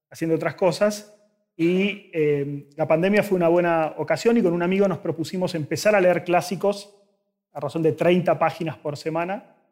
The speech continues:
Eh, y todos los fines de semana nos mandamos como un resumen de lo que leímos. Y así leímos todo Platón,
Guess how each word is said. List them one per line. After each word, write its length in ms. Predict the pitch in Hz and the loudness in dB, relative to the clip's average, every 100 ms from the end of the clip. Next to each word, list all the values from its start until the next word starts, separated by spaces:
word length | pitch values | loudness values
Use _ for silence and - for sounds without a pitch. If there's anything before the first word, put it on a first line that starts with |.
| _ _ _ - | _ _ _ -8
Eh, 560 | 147 139 131 135 _ _ _ _ _ - | -6 -6 -12 -20 _ _ _ _ _ -4
y 440 | 180 202 202 - | 2 2 0 0
todos 200 | 196 185 | 4 4
los 100 | 180 | 2
fines 180 | 185 185 | 0 -2
de 60 | 190 | 0
semana 300 | 190 208 220 | 0 2 2
nos 180 | 185 139 | 0 -2
mandamos 420 | 165 170 180 175 | -2 2 2 0
como 180 | 170 170 | -4 -4
un 80 | 175 | -2
resumen 540 | 170 - 185 185 170 | -2 -2 0 0 0
de 80 | 156 | 0
lo 140 | 147 | 0
que 80 | 147 | -2
leímos. 520 | 143 143 131 - - _ _ _ _ _ _ | -2 -2 -4 -14 -20 _ _ _ _ _ _
Y 100 | 160 | -8
así 220 | 143 - | -6 2
leímos 360 | 196 170 151 - | 4 4 2 -2
todo 200 | 180 175 | 2 2
Platón, 580 | 196 190 233 247 - | 2 0 0 0 -4